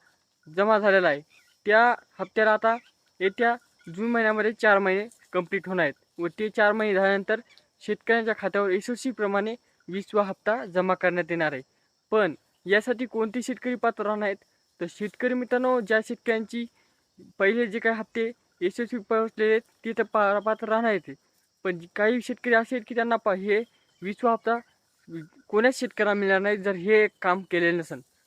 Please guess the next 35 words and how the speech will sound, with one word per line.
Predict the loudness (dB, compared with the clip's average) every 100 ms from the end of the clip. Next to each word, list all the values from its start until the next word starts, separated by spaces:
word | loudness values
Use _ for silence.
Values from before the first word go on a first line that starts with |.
| _ -12
ते |
काम | 0 0 0 0
जाणून | 0 0
घेण्याआधी | 0 0 0 0 -8 _ _ _ _ _ _
पहिले | 2 2 2
मुद्दे | -2 -2 -2 -2 2
जाणून | 2 2
घ्या. | -2 -8 _ _ _ -4
समजा | 0 0 2
पहिला | 0 0
मुद्दा | -2 -2 -2
म्हणजे | -2 -6
की | -8
त्यांची | -4 -4 -4 -4 -6 -8 _ _ _ -6
बँक | 0 0 2
कार्डला | 2 2 0 _ _ _ -4 0 0 -2 -16 -4
आधार | 0 0 2
कार्ड | 2 0 -4
लिंक | -8 -6 -4 0
पाहिजे, | -2 -2
म्हणजे | -6 -6
की |
बँकेला | -2 0 0 -2 0
आधार | 2 0
कार्ड | 0 0 -2 _ _ _ -2
जॉईन | 0 0
पाहिजे, | 2 0 0 -4 -8 -20 -4
त्याच | -2 -2
शेतकऱ्याच्या | -4 -4 -2 -2
खात्यात | -4 -6 -2
पैसे | -2 -2 -2
जमा | -2 0
होणार | 0 -2
आहेत. | -6 -4
त्यानंतर | -2 -2 -2 -2